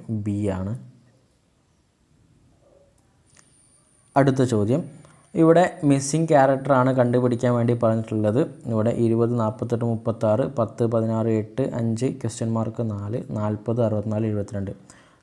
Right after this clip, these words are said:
So ഇവിടെ എന്തായിരിക്കും വരിക എന്നാണ് ചോദിച്ചിട്ടുള്ളത്. അപ്പോൾ ഇവിടെ റിലേഷൻ വരുന്നത് പത്ത് into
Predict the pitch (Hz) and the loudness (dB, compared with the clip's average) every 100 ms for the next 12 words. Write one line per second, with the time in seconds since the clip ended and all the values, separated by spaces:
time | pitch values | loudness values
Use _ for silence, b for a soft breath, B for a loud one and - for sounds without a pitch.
0 | - 147 139 147 151 127 117 120 117 113 | -2 2 4 4 2 0 2 4 4 2
1 | 110 131 131 120 110 110 107 104 101 107 | -2 -4 -4 -2 0 0 -2 -4 -4 -4
2 | 107 101 101 104 101 95 131 151 - - | -4 -6 -6 -8 -4 -2 -4 -6 -14 -20
3 | - 208 202 202 208 165 165 170 175 185 | -2 4 6 6 6 4 6 4 2 2
4 | 147 127 135 170 160 156 - - 190 196 | 2 4 2 0 0 0 0 2 4 4
5 | 175 170 175 | 2 2 2